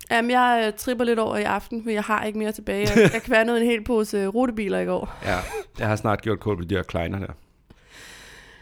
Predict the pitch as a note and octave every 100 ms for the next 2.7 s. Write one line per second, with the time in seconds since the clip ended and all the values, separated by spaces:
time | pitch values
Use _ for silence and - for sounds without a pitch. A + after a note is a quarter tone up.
0 | - - - E3 F3+ C#4+ C4 B3 G#3+ D#3+
1 | D3+ - D4 D#4+ E4+ E4 D#4 - - -
2 | B3+ B3 A#3+ - G3+ C3 E3+